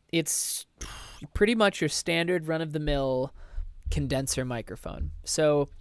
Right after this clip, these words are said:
the, you know, the gain staging is going to matter a lot, um,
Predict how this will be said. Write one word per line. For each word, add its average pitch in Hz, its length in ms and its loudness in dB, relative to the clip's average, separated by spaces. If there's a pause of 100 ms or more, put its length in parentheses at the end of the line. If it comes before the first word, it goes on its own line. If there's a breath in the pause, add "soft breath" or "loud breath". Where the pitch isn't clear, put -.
(640)
the, 160 420 8 (380)
you 165 140 2
know, 131 240 0 (540)
the 143 120 2
gain 160 320 2
staging 156 460 0
is 139 120 -2
going 139 240 -4
to 135 100 -8
matter 131 480 0
a 135 60 -6
lot, 123 400 -4 (540)
um, 135 420 -4